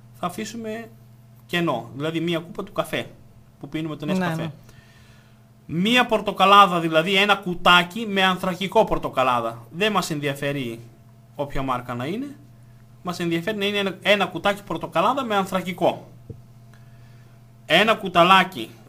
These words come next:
Speaker 1: κανέλα, μισό κουταλάκι μοσχοκάριδο φρέσκο τριμμένο, ένα φαρινά παλεύρι,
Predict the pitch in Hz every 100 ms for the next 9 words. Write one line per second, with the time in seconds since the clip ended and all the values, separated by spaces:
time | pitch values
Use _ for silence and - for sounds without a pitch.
0 | - 123 117 120 139 208 240 - - -
1 | - - _ - - - 143 - 220 202
2 | 185 165 175 170 139 131 - 147 160 156
3 | 143 120 120 - - 135 127 - 117 110
4 | 110 120 170 247 - _ _ _ _ _
5 | _ _ _ _ _ _ _ _ _ _
6 | _ _ - _ - - - 165 214 214
7 | 196 165 165 180 180 131 131 131 139 202